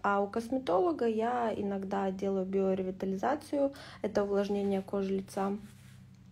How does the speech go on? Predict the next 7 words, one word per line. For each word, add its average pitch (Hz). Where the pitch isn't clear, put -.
Э, 196
с 190
синяками 185
я 180
борюсь 185
хуево-кукуево 185
лет. 202